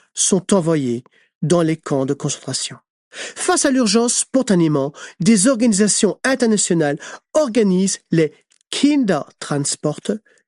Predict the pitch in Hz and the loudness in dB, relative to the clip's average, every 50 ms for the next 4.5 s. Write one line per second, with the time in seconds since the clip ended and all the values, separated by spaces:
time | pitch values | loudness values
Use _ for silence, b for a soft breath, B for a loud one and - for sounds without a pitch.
0 | _ _ - - 135 - - - - 185 175 - - - 214 175 143 156 143 135 | _ _ -4 -4 -4 -4 -4 -2 -2 0 0 0 -2 -2 -2 0 0 -2 -4 -4
1 | - - 135 123 123 - _ _ - B B B B B B B - 320 311 285 | -6 -8 -8 -8 -8 -12 _ _ -20 B B B B B B B 0 2 2 2
2 | 294 269 - 285 233 - 202 196 - - - 226 151 160 139 B B B B 170 | 0 0 0 -2 -2 0 -2 -4 -2 0 0 0 2 0 -2 B B B B -4
3 | 160 160 175 - 349 381 381 370 339 302 269 - - 214 214 214 - - 196 180 | -4 -4 -2 -2 -2 -2 0 2 2 2 2 0 -2 -2 -4 -2 -2 0 0 2
4 | 180 160 151 147 147 160 170 - - - | 2 0 0 0 -2 -2 -2 -6 -12 -20